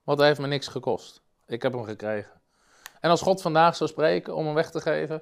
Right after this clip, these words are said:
is die morgen weg. Zolang je hart er niet aan vastzit. En dit is dus precies het denken wat ik probeerde te aan te halen. Volgens sommige mensen ben je heiliger of nediger als je rijdt in een Skoda dan in een B M W.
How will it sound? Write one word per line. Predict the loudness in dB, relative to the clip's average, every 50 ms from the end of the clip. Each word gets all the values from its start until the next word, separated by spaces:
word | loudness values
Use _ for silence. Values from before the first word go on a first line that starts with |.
| _ _ _ _ _ _ _ _ -2
is | -2 -2 -2 -2
die | -6 -4
morgen | -4 -2 -2 -2 -2 -2 -2 -2
weg. | -2 -2 -2 -2 -4 -12 _ _ _ _ _ _ _ _ _ _ _ _ _ _ _ _ _ _ _ _ _ _ _ _ _ _ _ -20 _ _ _ _ _ _ -8
Zolang | -2 4 6 6 8 8 6 6 4 2
je | 0
hart | 2 2 2 0 -2 -2
er | -8
niet | -8 -6 -6
aan | -6 -6
vastzit. | -2 -4 -4 -4 -4 -10 -12 -14 _ _ _ _ _ _ _ _ -6
En | -2 2
dit | 4 4 4 4
is | 2
dus | 2 0 0 0
precies | -2 -4 -2 0 0 0
het | 2 4
denken | 4 4 4 4 0 0 2 2
wat | 4 4
ik | 2
probeerde | 2 0 2 4 4 4 4 2 2
te | 2 2
aan | 4 4 2 0 0
te | 0
halen. | -2 0 -2 -4 -6 -8 -10 -12 _ _ _ -20 -20 -20 _ _
Volgens | -2 0 0 2
sommige | 2 2 2 2 2
mensen | 0 0 0 0 0
ben | 0 2
je | 2 2
heiliger | 2 4 4 4 4 2 0 -2 -2 -2 -2
of | -2 -2
nediger | -2 0 0 2 2 0 0 -2 -4 -4 -4 -8 -12
als | -8 -8 -6 -4 -4
je | -2
rijdt | 2 4 4 4 2 0
in | -4 -4
een | -4 -4
Skoda | 0 4 6 6 6 6 6 6 4 4
dan | 4 2 0 0
in | -4 -4
een | -2
B | 0 0 0 0 -2
M |
W. | -4 -6 -6